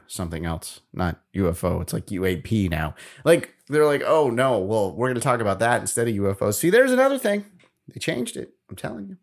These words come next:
Anyway, I've got a Learning More episode coming up where we're gonna talk <laughs> about U F Os. I'm not doing that this week. This week,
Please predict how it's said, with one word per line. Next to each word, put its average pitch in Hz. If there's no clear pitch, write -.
Anyway, 113
I've 131
got 135
a 123
Learning 120
More 95
episode 82
coming 196
up 143
where 123
we're 131
gonna 214
talk 175
<laughs> -
about 135
U 151
F 139
Os. 123
I'm -
not 87
doing 139
that 135
this -
week. -
This 226
week, 170